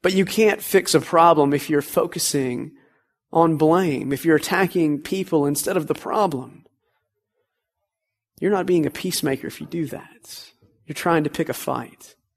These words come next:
If you're all about blaming, then the truth is you're probably still bitter. And you need to think, "Am I dealing with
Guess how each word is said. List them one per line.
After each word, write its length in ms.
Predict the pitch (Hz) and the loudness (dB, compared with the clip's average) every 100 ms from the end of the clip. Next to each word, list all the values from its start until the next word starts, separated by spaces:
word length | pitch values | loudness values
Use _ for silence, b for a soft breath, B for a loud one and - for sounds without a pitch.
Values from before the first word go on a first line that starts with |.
| _ _ _ _ _ _ _ _ _ - | _ _ _ _ _ _ _ _ _ -14
If 140 | 151 | -2
you're 120 | 175 | 2
all 180 | 165 180 | 4 6
about 340 | 185 180 147 151 | 6 4 0 -2
blaming, 720 | 143 147 139 127 - - - _ _ _ _ _ _ _ _ _ _ | 0 2 0 -2 -10 -20 -20 _ _ _ _ _ _ _ _ _ _
then 100 | 147 | -6
the 60 | 151 | -6
truth 320 | - 175 160 | 0 0 2
is 180 | 165 147 | 0 0
you're 120 | 143 | -4
probably 340 | - 175 165 | -2 0 0
still 300 | 147 - 170 | -2 -2 -2
bitter. 460 | 156 170 - - - _ _ _ _ _ _ _ _ _ _ _ _ _ _ _ _ _ _ _ | 0 -2 -4 -10 -20 _ _ _ _ _ _ _ _ _ _ _ _ _ _ _ _ _ _ _
And 140 | 151 | -2
you 80 | 147 | 0
need 140 | 160 156 | -2 -2
to 80 | |
think, 320 | 147 151 135 - | -4 -2 -2 -2
"Am 120 | 135 | -2
I 140 | 170 | 0
dealing 460 | 170 170 160 151 131 | 0 0 0 0 -2
with 360 | 135 139 - | -4 -4 -12